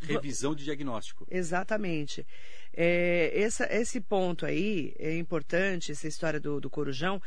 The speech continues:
Speaker 2: porque você tira um pouco das filas, né, Theo?
Speaker 1: Sim. É, a, é as filas pra, é uma, a maior fila talvez seja hoje, Marilei, além dos novos casos, é os casos que ficaram parados. É, eles precisam ser revalidados, ele precisa ter, passar em atendimento novamente pra que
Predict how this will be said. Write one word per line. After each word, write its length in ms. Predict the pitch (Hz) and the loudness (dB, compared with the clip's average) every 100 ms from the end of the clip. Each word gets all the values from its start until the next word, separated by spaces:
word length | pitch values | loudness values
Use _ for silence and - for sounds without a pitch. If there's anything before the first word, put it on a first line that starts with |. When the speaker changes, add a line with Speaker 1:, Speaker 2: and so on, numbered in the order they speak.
| - - | -4 -2
Speaker 2:
porque 160 | - 202 | 0 0
você 200 | 196 214 | 0 0
tira 160 | 220 | 0
um 40 | 208 | 0
pouco 220 | 208 214 | 0 0
das 240 | 214 226 | -2 -2
filas, 320 | - 220 175 160 | -2 0 0 -2
né, 100 | 160 | -2
Theo? 260 | 151 135 - - | -2 -2 -2 -2
Speaker 1:
Sim. 420 | - 117 110 110 - - - - | -2 -2 -2 -2 -2 -4 -2 -2
É, 300 | - 170 147 - - - - - - - | 0 0 0 -2 -2 -2 -2 -2 -2 -2
a, 140 | 147 - | -2 -2
é 100 | 151 | 0
as 220 | 160 - | 0 0
filas 340 | - 233 240 - | -2 -2 -2 0
pra, 280 | 202 170 160 | 0 0 0
é 140 | 143 | -2
uma, 340 | 147 185 147 143 | 0 2 2 2
a 60 | |
maior 300 | 131 151 180 | 2 2 2
fila 240 | 185 190 175 | 0 0 0
talvez 260 | 143 131 | 0 0
seja 220 | - 117 110 | 0 0 2
hoje, 260 | 160 160 | 2 2
Marilei, 300 | 135 117 107 | 2 2 0
além 200 | 117 143 | 2 2
dos 180 | 165 139 | 0 0
novos 340 | 123 139 110 - | 2 2 2 0
casos, 460 | 147 156 104 - - | 2 0 0 -2 -2
é 80 | 139 | -2
os 140 | 135 | -2
casos 300 | - 151 151 | 0 0 0
que 100 | - | -2
ficaram 260 | - 156 147 | -2 0 0
parados. 480 | 170 139 117 - - - - - - - - - | 0 2 0 0 -2 -2 -2 -2 -2 -2 -2 -2
É, 460 | 110 107 104 101 - | -2 -2 -2 -4 -2
eles 160 | 107 | -2
precisam 480 | - 131 - 160 170 | -2 -2 -2 0 -2
ser 220 | - 147 | 0 0
revalidados, 840 | 127 131 131 120 104 104 98 90 98 | 2 2 0 0 0 0 0 -2 -2
ele 120 | 101 | -2
precisa 400 | 110 - 139 156 | -4 -4 -2 -2
ter, 260 | 135 123 - - | -2 -2 -4 -2
passar 280 | 120 113 131 | -2 0 0
em 80 | 123 | -2
atendimento 480 | 107 110 107 107 104 | -2 -2 -2 -2 -2
novamente 420 | 113 107 117 - | -2 0 -2 -2
pra 160 | 147 151 | 0 0
que 240 | 175 | 0